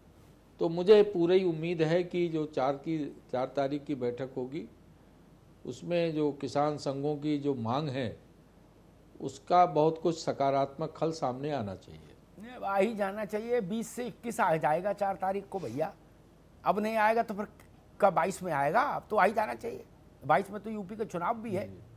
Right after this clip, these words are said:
Speaker 2: अ, आशीष चतुर्वेदी जी,
Speaker 1: जी।
Speaker 2: आज की बैठक का जो निर्णय रहा, दो मांगों पर दोनों पक्षों में सहमति बनी।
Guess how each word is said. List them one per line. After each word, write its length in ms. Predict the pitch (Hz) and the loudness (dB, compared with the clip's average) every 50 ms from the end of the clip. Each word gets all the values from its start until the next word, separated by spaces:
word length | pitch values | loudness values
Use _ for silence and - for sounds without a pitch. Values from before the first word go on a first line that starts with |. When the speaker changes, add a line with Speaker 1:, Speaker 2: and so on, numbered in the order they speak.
| - - - - - - - - - - - - - | -20 -20 -20 -20 -20 -20 -20 -20 -20 -20 -20 -10 -4
Speaker 2:
अ, 80 | - 196 196 190 - - | 0 0 0 0 0 2
आशीष 440 | - - 208 226 - 269 294 - 285 | 10 10 10 10 10 4 4 6 6
चतुर्वेदी 420 | 285 - 254 269 277 277 277 294 | 4 6 6 4 6 8 8 6
जी, 220 | 233 226 180 117 - - - - - - - - - - - - - - - - - - - - - - - - 127 | 6 6 4 2 2 -8 -20 -20 -20 -20 -20 -20 -20 -20 -20 -20 -20 -20 -20 -20 -20 -20 -20 -20 -20 -20 -20 -20 -20
Speaker 1:
जी। 280 | 120 110 110 104 101 95 92 87 92 - - - - - - - - - - - - - - - - | -16 -14 -14 -14 -14 -18 -20 -20 -20 -20 -20 -20 -20 -20 -20 -20 -20 -20 -20 -20 -20 -20 -20 -4 2
Speaker 2:
आज 280 | 156 202 254 254 220 | 6 6 6 6 4
की 200 | 240 - 277 320 | -6 -4 -2 -2
बैठक 580 | 320 233 156 - 226 240 233 - 302 302 - - | -2 2 4 4 4 4 2 0 -2 -2 -2 0
का 160 | - 262 262 | 4 4 4
जो 180 | 254 269 294 285 | 4 4 -2 -2
निर्णय 460 | 240 214 220 214 240 247 269 285 277 | 0 -2 -2 -2 -2 0 2 2 4
रहा, 460 | 254 208 165 - 226 220 175 117 - - - - - - - - - - - - - - - - - - - - - - - - - - - - _ - - - - - - - - - - - - - - - - - | 4 4 8 8 8 8 8 4 2 -10 -20 -20 -20 -20 -20 -20 -20 -20 -20 -20 -20 -20 -20 -20 -20 -20 -20 -20 -20 -20 -20 -20 -20 -20 -20 -20 _ -20 -20 -20 -20 -20 -20 -20 -20 -20 -20 -20 -20 -20 -20 -20 -18 -4
दो 400 | 123 - 277 311 349 349 339 294 | 6 8 8 8 8 6 2 0
मांगों 480 | 220 196 202 220 233 247 254 262 277 269 | 0 4 4 6 6 4 4 2 2 0
पर 520 | - - 320 330 311 247 254 311 349 359 | 6 6 8 8 8 8 8 8 8 8
दोनों 340 | 262 180 208 233 254 285 285 | 6 4 4 4 4 4 0
पक्षों 380 | 285 240 233 - - - 240 | 2 0 -2 -2 0 -4 -4
में 140 | 262 277 320 | -2 -2 -8
सहमति 520 | 294 - - 202 170 185 190 190 - 196 190 | -8 0 0 2 2 2 0 -2 -4 -8 -8
बनी। 360 | 143 120 110 104 92 - | -6 -6 -8 -8 -12 -16